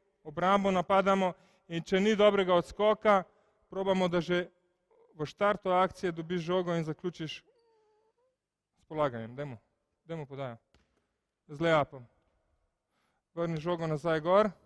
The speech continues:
Nadaljevanje, odpiranje, podaje. Cross screen in vedno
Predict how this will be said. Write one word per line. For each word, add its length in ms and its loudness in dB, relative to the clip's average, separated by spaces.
Nadaljevanje, 680 4
odpiranje, 680 2
podaje. 540 4
Cross 300 2
screen 360 2
in 160 -2
vedno 540 6